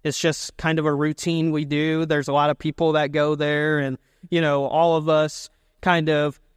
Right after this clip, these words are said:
gather around, hang out, tell each other about our lives, and then, you know, that's our Saturday morning. We go home and spend the rest of the day doing all the other tasks we have. And today, when I went there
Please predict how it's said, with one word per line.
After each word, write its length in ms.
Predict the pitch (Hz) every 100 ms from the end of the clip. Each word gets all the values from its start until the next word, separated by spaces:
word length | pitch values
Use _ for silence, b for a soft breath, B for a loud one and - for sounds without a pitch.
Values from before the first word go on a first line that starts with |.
| _
gather 340 | 185 196 190 190
around, 720 | 180 180 180 180 180 180 170 -
hang 300 | 185 185 175
out, 500 | 175 170 170 160 -
tell 240 | 170 165
each 140 | 165
other 200 | 170 165
about 280 | 160 160 160
our 140 | 156 147
lives, 480 | 151 151 151 151
and 100 | 156
then, 340 | 151 147 147 139
you 140 | 151
know, 220 | 147 135 - _
that's 240 | - 151 -
our 100 | 156
Saturday 440 | - 156 156 160
morning. 380 | 160 165 170 170
We 100 | 151
go 200 | 156 151
home 360 | 147 151 156 156
and 140 | 131
spend 260 | - 143 131
the 40 |
rest 240 | 135 131
of 140 | 143 131
the 60 |
day 240 | 131 131 131 b b b 151
doing 320 | 160 151 147
all 160 | 139
the 120 | 139 135
other 160 | 135
tasks 480 | 123 143 131 - -
we 140 | 139
have. 520 | 135 170 147 139 - _ _ _ _ _ _ _ _
And 240 | - 170 160
today, 640 | 185 180 247 226 196 190
when 320 | 190 175 170
I 140 | 165 165
went 280 | 190 226 -
there 460 | 160 147 147 160